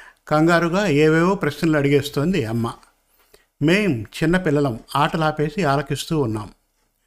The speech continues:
ప్రతి సంవత్సరం లాగానే ఈ సంవత్సరము అన్నవరం దైవ సన్నిధిలో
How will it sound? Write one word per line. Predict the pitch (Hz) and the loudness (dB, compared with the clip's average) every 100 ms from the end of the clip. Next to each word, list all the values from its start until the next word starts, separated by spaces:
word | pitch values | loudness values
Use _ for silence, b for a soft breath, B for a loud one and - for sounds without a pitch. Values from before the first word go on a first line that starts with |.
| _ _ _ _ - | _ _ _ _ -2
ప్రతి | 156 151 196 | 0 0 -2
సంవత్సరం | 175 175 208 190 | 0 -2 0 2
లాగానే | 180 170 165 233 | 4 4 2 2
ఈ | 196 165 | 2 2
సంవత్సరము | 160 170 170 160 170 226 135 117 _ - B B B | 2 -2 0 0 0 0 -2 -6 _ -20 B B B
అన్నవరం | 143 170 180 185 180 143 | 2 4 4 4 2 0
దైవ | 143 151 175 180 | 0 2 2 0
సన్నిధిలో | 175 151 160 156 208 165 | 0 2 2 2 0 -2